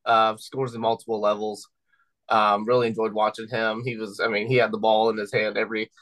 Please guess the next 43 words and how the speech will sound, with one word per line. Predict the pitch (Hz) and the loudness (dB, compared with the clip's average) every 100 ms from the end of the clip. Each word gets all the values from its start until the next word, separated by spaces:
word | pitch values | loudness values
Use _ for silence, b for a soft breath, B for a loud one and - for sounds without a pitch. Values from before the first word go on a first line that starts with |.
| b - | b 0
every | 147 143 | 2 4
offensive | 127 131 123 107 | 2 0 -6 -8
possession. | 113 113 110 113 107 107 | -2 -2 -2 -6 -8 -6
He | 117 | -4
was | 104 | 0
off, | 101 101 - | 2 2 0
constantly | 113 107 113 107 | -2 0 2 2
making | 101 98 | 0 -2
plays. | 101 107 104 - _ _ | 0 2 2 -2 _ _
South | - 175 196 | 0 2 4
Knox | 160 160 - | 2 2 -2
got | 139 | -4
a | 120 | -4
really | 123 127 123 | -4 -4 -4
good | 123 120 120 110 - | 0 2 2 0 -8
defensive | 120 110 110 135 127 | -16 -14 -12 -12 -2
team. | 156 156 160 - _ _ _ _ _ _ - | 2 2 -2 -8 _ _ _ _ _ _ -4
Um, | 131 120 113 110 113 113 - | 0 2 2 0 -2 -6 -6
trying | 135 | -4
to | 127 | -2
think | 127 | -4
of | 110 | -6
some | - 107 | -6 0
guys, | 101 107 113 110 107 | 2 4 4 2 0
you | 113 | -4
know, | 107 101 - b b _ _ 123 | -2 -2 -6 b b _ _ 2
a | |
little | 143 156 | 6 6
under | 143 135 127 | 6 2 -6
the | 113 | -2
radar | 123 123 120 | 0 0 -2
guys. | 113 113 117 113 110 - - | -2 -2 -2 -4 -8 -12 -4
Uh, | 110 107 104 101 101 | -2 0 0 -2 -4
let's | 101 104 - | -6 -12 -12
see, | - 98 | -6 -4
you | 98 104 104 | -2 -2 2
got, | 110 110 107 - _ _ _ | 6 8 8 6 _ _ _
um, | 120 120 113 | 0 2 2
there's | 113 117 113 | -2 -6 -4
a | |
guy | 127 123 | 0 2
named | 117 117 - | 0 -4 -8
Dakota | 120 - 120 123 113 110 107 | -10 0 4 6 4 2 -2